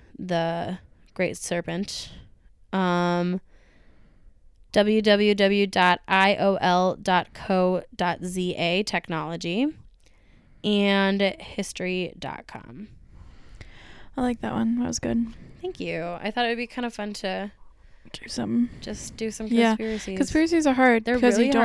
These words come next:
Speaker 1: hard.
Speaker 2: find enough information on 'em, so that was a good way to do it.
Speaker 1: Yeah. So I might, that might be my new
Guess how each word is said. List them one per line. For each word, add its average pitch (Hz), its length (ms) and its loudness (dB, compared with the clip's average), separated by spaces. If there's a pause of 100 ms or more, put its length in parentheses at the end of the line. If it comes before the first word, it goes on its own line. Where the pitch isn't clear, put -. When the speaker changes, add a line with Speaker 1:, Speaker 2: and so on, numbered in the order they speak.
Speaker 1:
hard. 180 260 -4
Speaker 2:
find 233 180 4
enough 226 220 0
information 233 720 -2
on 247 500 -4
'em, 277 60 -4
so 226 260 -2
that 220 140 -2
was 226 240 -8
a 233 40 -10
good 240 160 -10
way 233 120 -8
to 247 80 -10
do 247 60 -10
it. - 240 -10
Speaker 1:
Yeah. 208 440 -2 (100)
So 190 520 -4 (200)
I 196 60 -6
might, 208 300 -2 (340)
that 214 180 4
might 220 140 2
be 214 120 -2
my 185 380 0
new 185 480 -4